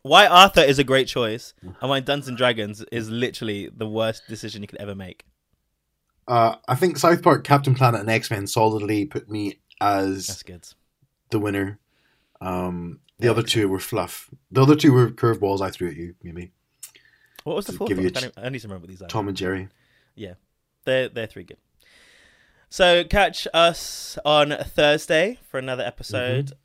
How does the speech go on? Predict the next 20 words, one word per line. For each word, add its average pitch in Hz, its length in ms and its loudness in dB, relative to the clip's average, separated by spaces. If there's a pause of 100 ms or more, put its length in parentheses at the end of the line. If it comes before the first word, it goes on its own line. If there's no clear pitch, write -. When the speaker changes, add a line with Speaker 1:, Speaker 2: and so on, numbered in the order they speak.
(140)
Speaker 1:
a 123 120 -2
hundred 127 320 -8
and 117 140 -20
three 135 400 -6
of 113 240 -8
Honest 117 280 -10
to 120 60 -20
Pod. 147 400 -6 (320)
And 127 140 -8
remember, 135 500 -2
if 139 380 -8
you 131 420 -8
love 127 300 -2
us, 165 160 -6
which - 160 -14
you 135 80 -12
do, 135 300 -10
then 127 160 -12
please 143 200 -8
share, 143 640 -4